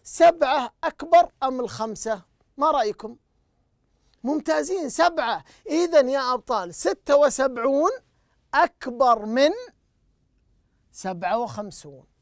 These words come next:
سهلة ولا صعبة يا أبطال؟ بارك الله فيكم. يلا ننتقل للسؤال التالي: ثمانية وخمسون وخمسة وتسعون.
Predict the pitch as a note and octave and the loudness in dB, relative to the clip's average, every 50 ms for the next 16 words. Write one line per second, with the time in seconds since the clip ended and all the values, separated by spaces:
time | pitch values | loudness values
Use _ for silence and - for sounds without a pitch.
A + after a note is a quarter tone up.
0 | _ _ _ _ _ _ _ _ - - C#4+ C4+ C4 C4 C#4 C4 B3+ - - G3+ | _ _ _ _ _ _ _ _ -10 -8 -6 -2 -2 -2 -2 -2 -4 -6 -6 -10
1 | E3+ E3 F3+ E3+ D#3+ D3 - _ C3+ A2+ - _ _ _ _ _ _ _ _ _ | -12 -12 -12 -14 -14 -14 -16 _ -20 -20 -20 _ _ _ _ _ _ _ _ _
2 | _ _ _ _ _ _ _ _ _ _ _ _ F3+ E3+ D3+ C3+ A#2+ A#2+ - - | _ _ _ _ _ _ _ _ _ _ _ _ -10 -10 -10 -10 -14 -18 -20 -20
3 | E2+ A1 - A#2+ B2+ _ _ - _ G#3+ B3 A#3 F3+ - - _ _ _ A3 A#3 | -20 -20 -20 -20 -20 _ _ -20 _ -6 -4 -4 -4 -8 -14 _ _ _ -12 -12
4 | A#3+ - C#4 - C4+ C#4 C#4+ - - C4 A#3+ B3 A#3+ - - - F3+ C#3+ C#3 E3 | -8 -8 -8 -6 -6 -6 -6 -6 -6 -2 -2 -2 -2 -2 -6 -8 -10 -10 -10 -16
5 | _ _ _ _ _ _ _ _ _ _ _ _ _ _ _ _ _ _ _ _ | _ _ _ _ _ _ _ _ _ _ _ _ _ _ _ _ _ _ _ _
6 | _ _ _ _ _ _ _ _ _ _ - A#3 C#4+ F#4 G#4 G#4+ G4+ G4 E4+ D4+ | _ _ _ _ _ _ _ _ _ _ -2 -2 0 2 2 0 2 4 6 6
7 | C#4 C4+ B3+ C#3 A#3 B3 B3 - - B3 A#3+ A#3 B3+ D4 E4 - _ _ _ _ | 6 6 4 2 -2 -4 -6 -6 -6 -6 -4 -4 -4 -6 -8 -12 _ _ _ _
8 | _ _ - F#3+ G#3 A3+ A#3 A3+ - _ _ _ _ - - - F3+ F3+ F#3+ - | _ _ -8 -4 -2 -2 -2 -4 -8 _ _ _ _ -20 -12 -12 -10 -10 -10 -12
9 | - F#3+ F3 E3 F3 E3 - C4 - - - D#3 C#3 B2 A2 | -12 -10 -10 -10 -12 -12 -14 -14 -14 -14 -14 -16 -20 -20 -20